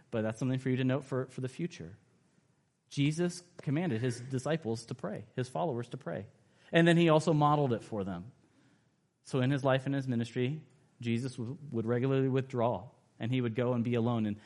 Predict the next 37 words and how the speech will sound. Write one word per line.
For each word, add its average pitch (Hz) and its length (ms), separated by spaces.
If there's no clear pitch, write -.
and 117 100
spend 120 220
time 127 220
with 110 100
his 113 160
Father, 104 440
calling 127 300
out 165 160
to - 80
him, 95 100
crying 147 340
out 101 180
to 113 60
him, 104 200
seeking 170 420
to 127 80
spend 127 300
time 160 420
with 107 180
him, 95 300
responding 143 600
to 131 120
who 156 140
the 156 100
Father 143 380
is. 117 440
That's 131 320
exactly 127 440
what 117 340
Paul's 113 280
now 113 160
calling 113 300
the 101 80
Colossians 110 540
to - 80
persevere 101 560
in. 90 140